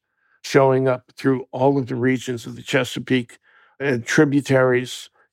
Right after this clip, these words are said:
in the bay everywhere. Eighty-six point eight spat per bushel of oysters.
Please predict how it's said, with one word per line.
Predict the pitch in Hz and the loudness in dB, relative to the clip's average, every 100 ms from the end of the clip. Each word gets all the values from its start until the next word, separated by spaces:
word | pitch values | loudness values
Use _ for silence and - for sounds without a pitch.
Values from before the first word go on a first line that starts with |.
| - | 2
in | 143 139 | 4 4
the | |
bay | 123 131 131 127 131 - | 2 2 2 0 -2 -6
everywhere. | - 143 147 147 147 143 143 135 _ _ _ _ - | -4 -2 2 2 2 0 -2 -6 _ _ _ _ 0
Eighty-six | 147 202 202 180 - 170 165 - - | 2 2 0 -6 0 0 0 -10 -8
point | - 147 143 _ - | 0 2 0 _ 0
eight | 143 143 _ | 0 0 _
spat | - - - - 147 151 _ _ _ _ | -20 -20 -8 0 0 0 _ _ _ _
per | - 135 | 2 2
bushel | 120 107 151 - 165 151 | 2 0 0 2 0 0
of | 135 | 2
oysters. | 143 139 - 139 131 | 0 0 -4 -6 -6